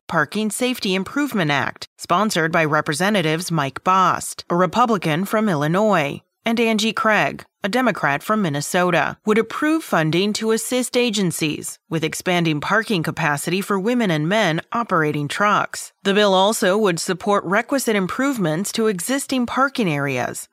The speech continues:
and authorize seven hundred and fifty-five million dollars in competitive grants over the next few years.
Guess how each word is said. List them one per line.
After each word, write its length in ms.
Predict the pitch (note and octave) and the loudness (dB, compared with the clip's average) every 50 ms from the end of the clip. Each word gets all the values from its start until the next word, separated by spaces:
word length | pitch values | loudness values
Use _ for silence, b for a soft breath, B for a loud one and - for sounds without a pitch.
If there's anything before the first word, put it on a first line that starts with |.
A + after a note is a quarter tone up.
| _ _ _ | _ _ _
and 120 | E3 E3 | 0 2
authorize 560 | F3 F3 E3+ E3 - D#3+ D#3 D#3 D#3 D#3 D3 - | 4 4 4 2 2 2 2 4 4 2 0 0
seven 300 | - F#3+ F#3+ F#3+ F#3+ F3 | 0 0 0 2 2 2
hundred 280 | F3 F#3 F3+ F3 E3 | 2 2 2 2 0
and 160 | D3+ D#3 D3 | 0 0 -2
fifty-five 560 | - A3 A3+ - - F3+ E3 - E3 D#3+ D3+ C#3 | -2 -2 -2 0 -2 -2 0 2 2 0 2 0
million 400 | E3+ F#3 G#3 A3 G#3+ F#3 E3+ D#3 | 0 0 0 0 0 0 0 2
dollars 500 | D#3 D#3 D3+ D3+ D3+ E3 F#3 G3 - - - | 2 2 2 2 0 0 0 -2 -4 -6 -6
in 140 | G3+ G#3 F#3+ | -6 -4 -2
competitive 680 | - A3 G#3 - - C#4 B3+ A#3 G3+ D#3 D#3 D3 D#3 | -4 -4 -4 -4 -4 -2 -2 0 0 0 -2 -4 -4
grants 560 | - G#3+ A#3 A#3 G#3+ D#3 - - - - - - _ | -2 0 2 2 2 0 -2 -4 -8 -14 -16 -6 _
over 200 | G3+ G3+ F3+ F3+ | -4 0 0 0
the 100 | D#3+ E3 | 2 2
next 300 | D#3 D3 C3 - - - | 2 2 0 -2 -6 -6
few 180 | - D#3+ D#3 C#3+ | -2 -2 0 0
years. 720 | C#3 C#3 E3 F#3+ G3+ G3 F3+ C#3+ C3 - - - - | 0 0 0 0 2 2 0 0 -2 -4 -8 -12 -14